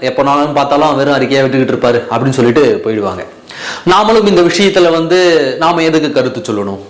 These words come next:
நாம எதுக்கு இதை ஒரு வீடியோ பண்ணணும், இது ஒரு சின்ன ஒரு சாதாரண விமர்சனம் தானே, இதை வந்து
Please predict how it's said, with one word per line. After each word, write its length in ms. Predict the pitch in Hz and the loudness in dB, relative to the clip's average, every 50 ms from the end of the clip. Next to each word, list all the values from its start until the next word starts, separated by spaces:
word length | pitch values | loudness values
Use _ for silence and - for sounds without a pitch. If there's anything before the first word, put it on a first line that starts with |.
| - - | -6 -2
நாம 260 | 156 175 190 190 185 | 0 0 2 2 2
எதுக்கு 260 | 180 175 190 170 180 | 2 2 2 4 4
இதை 80 | 160 151 | 4 4
ஒரு 140 | 147 143 131 131 | 2 2 0 0
வீடியோ 300 | 127 139 143 135 123 107 - 107 | 0 0 2 0 0 0 -2 -4
பண்ணணும், 360 | 107 110 117 104 104 104 - - - - - - - - - - | -6 -4 -6 -6 -6 -8 -10 -14 -20 -20 -20 -18 -18 -20 -4 0
இது 160 | 202 208 202 208 202 | 2 4 4 4 4
ஒரு 140 | 190 190 185 | 4 4 2
சின்ன 380 | - - 202 208 214 220 202 190 175 | 0 -4 -4 -2 0 0 2 2 2
ஒரு 180 | 170 170 165 156 | 2 2 2 2
சாதாரண 460 | 160 165 170 175 170 165 160 170 175 | 2 2 2 2 2 2 0 -2 -4
விமர்சனம் 560 | 151 147 139 151 160 156 - 135 120 107 107 107 113 | -6 -4 -2 -2 -4 -4 -4 -8 -8 -8 -4 -4 -2
தானே, 200 | 110 107 110 104 - - - - - - - - | -2 -2 -4 -8 -10 -14 -20 -20 -20 -20 -2 0
இதை 160 | 190 180 196 | 2 2 2
வந்து 220 | 190 196 196 208 | 2 2 2 2